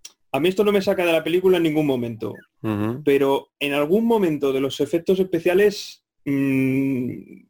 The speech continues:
Speaker 1: se nota un poquillo el cartón y el, a los ojos de la alta definición de hoy en día, pues me ha saltado un empaste.
Speaker 2: ¿En qué partes o con respecto a qué?
Speaker 1: Eh, pues sobre todo cuando salta de alguna rama hacia otra, cuando es invisible, por ejemplo.
Speaker 2: Mm.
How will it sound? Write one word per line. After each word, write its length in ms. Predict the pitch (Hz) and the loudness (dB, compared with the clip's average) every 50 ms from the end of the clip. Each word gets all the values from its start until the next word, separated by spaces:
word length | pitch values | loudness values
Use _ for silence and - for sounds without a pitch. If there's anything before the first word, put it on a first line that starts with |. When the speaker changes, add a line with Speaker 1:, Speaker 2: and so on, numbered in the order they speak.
| _ _ | _ _
Speaker 1:
se 640 | - - - - - - - - - - - 143 131 | -18 -16 -14 -12 -10 -10 -10 -10 -10 -6 -4 -2 -2
nota 200 | 143 156 185 180 | 0 0 -2 -2
un 60 | 160 | 0
poquillo 220 | 170 165 165 165 | 0 2 2 2
el 80 | 160 147 | 2 2
cartón 480 | 165 156 151 - 185 170 165 175 170 - | 0 0 0 0 -2 -2 -2 -4 -6 -6
y 240 | 139 135 131 131 135 | -4 -2 0 0 0
el, 140 | 135 135 | 2 2
a 240 | 139 139 147 - 135 | 0 0 -2 -2 -2
los 180 | 135 135 131 - | -4 -2 -2 -2
ojos 220 | 147 - 180 170 | 0 2 2 4
de 100 | 170 175 | 4 4
la 100 | 170 170 | 2 2
alta 140 | 165 165 170 | 2 2 0
definición 460 | 165 160 170 160 156 147 165 180 160 | 2 2 2 0 0 0 0 0 0
de 80 | 147 151 | 0 0
hoy 80 | 156 | -2
en 100 | 156 156 | -2 0
día, 240 | 151 160 160 160 160 | 2 2 2 2 0
pues 300 | - 143 131 127 123 - | 0 -4 -4 -4 -6 -8
me 120 | - 127 143 | -8 -10 -10
ha 40 | |
saltado 380 | 156 - 127 123 123 120 110 - | -8 -8 -8 -6 -6 -8 -8 -8
un 80 | - - | -12 -14
empaste. 420 | - - - - - - - - - _ _ _ _ _ _ - | -14 -10 -8 -10 -8 -8 -12 -16 -16 _ _ _ _ _ _ 0
Speaker 2:
¿En 220 | 135 131 131 127 | 0 0 0 -2
qué 200 | 123 - 156 156 | 0 0 0 -2
partes 600 | 135 - - 143 143 139 127 - 190 208 220 - - | 0 0 0 0 0 -2 0 0 2 2 2 0 0
o 180 | 143 131 123 113 | 0 0 0 2
con 180 | 123 123 117 | 0 0 0
respecto 380 | 120 110 - - 135 - - 131 | -2 -4 -6 -6 -8 -2 -2 -2
a 100 | 117 104 | -2 0
qué? 240 | 131 143 175 220 - _ _ _ _ _ _ _ _ _ _ - | -2 -2 -4 -4 -6 _ _ _ _ _ _ _ _ _ _ -2
Speaker 1:
Eh, 600 | 131 139 139 139 143 139 139 139 139 135 120 - | 0 2 2 2 2 2 2 2 0 -2 -4 -6
pues 180 | - 143 139 127 | -4 -4 -4 -4
sobre 420 | - - - - 156 139 139 147 | -6 -8 -4 -2 0 2 2 2
todo 240 | 139 160 165 185 196 | 2 2 2 4 2
cuando 220 | 185 190 190 185 175 | 2 2 2 0 0
salta 280 | - 185 180 185 185 180 | 0 -2 -2 0 0 0
de 80 | 175 160 | 2 0
alguna 300 | 151 147 156 160 160 151 | 2 2 2 0 0 0
rama 260 | 147 151 147 143 147 147 | 0 -2 -2 -2 -2 -2
hacia 220 | - - 139 147 | 0 0 0 0
otra, 200 | 170 165 160 151 | 0 0 0 0
cuando 180 | 143 143 143 143 | 0 0 -2 -4
es 100 | - 147 | -4 -4
invisible, 480 | 131 123 127 117 - 180 160 143 147 139 | -4 -4 -4 -2 -2 0 2 2 2 0
por 120 | 135 131 | 0 -2
ejemplo. 460 | 131 160 156 151 139 139 139 139 139 - _ - | 0 -2 -2 -2 0 0 0 0 -2 -6 _ -2
Speaker 2:
Mm. 320 | 117 113 113 113 107 | 0 0 2 2 0